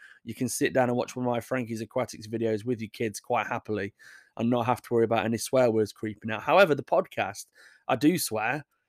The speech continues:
Um, I don't make a habit of it. I don't go around going, "Fuck this, fuck that, fuck you, fuck everybody around you."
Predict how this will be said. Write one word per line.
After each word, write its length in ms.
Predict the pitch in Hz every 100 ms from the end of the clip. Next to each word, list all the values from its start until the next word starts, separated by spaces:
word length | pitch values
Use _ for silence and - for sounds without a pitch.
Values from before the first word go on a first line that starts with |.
| _
Um, 160 | 131 131
I 40 | 139
don't 160 | 160
make 180 | 143 135
a 40 |
habit 320 | 110 143 123 -
of 140 | 101
it. 80 | 104
I 40 |
don't 200 | 120 131
go 100 | 139
around 160 | 123 120
going, 140 | 120
"Fuck 240 | 113 190 -
this, 140 | 165
fuck 240 | - 147 -
that, 180 | 127 -
fuck 220 | 120 -
you, 100 | 113
fuck 180 | 123 113
everybody 540 | 117 107 107 110 107 113
around 540 | 107 120 127 117 98
you." 400 | 104 104 107 104